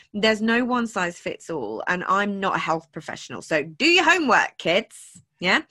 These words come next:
And if there's anything you want to hear more about, then please, please, please do slide into those D Ms on Instagram and let me know, because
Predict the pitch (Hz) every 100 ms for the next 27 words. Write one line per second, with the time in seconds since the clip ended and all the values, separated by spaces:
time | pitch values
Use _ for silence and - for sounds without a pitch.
0 | - - - - 226 240 254 233 254 381
1 | 453 453 302 262 233 214 220 214 240 269
2 | 220 156 - 190 - 302 415 427 - 349
3 | 320 - 277 262 285 240 - - 202 233
4 | 262 247 247 247 233 220 214 185 202 190
5 | 170 175 185 - - 185 160 151 160 170
6 | 175 165 151 139 165 262 - - - -
7 | 214 220